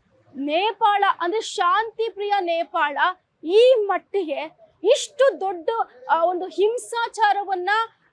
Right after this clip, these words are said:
ಆ, ಎದುರಿಸುವಂತಹ ಸಂದರ್ಭ ಹಾಗಾದ್ರೆ ಬಂದಿದ್ದಾದ್ರೂ ಹೇಗೆ? ಈ ಎಲ್ಲ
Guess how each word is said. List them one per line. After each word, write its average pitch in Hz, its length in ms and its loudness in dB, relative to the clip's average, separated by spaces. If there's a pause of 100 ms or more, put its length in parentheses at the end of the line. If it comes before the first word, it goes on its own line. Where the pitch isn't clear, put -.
(180)
ಆ, 320 60 2
ಎದುರಿಸುವಂತಹ 381 760 -2
ಸಂದರ್ಭ 349 600 -2
ಹಾಗಾದ್ರೆ 359 520 -2
ಬಂದಿದ್ದಾದ್ರೂ 339 640 -4
ಹೇಗೆ? 359 800 -4 (100)
ಈ 453 280 6
ಎಲ್ಲ 403 420 2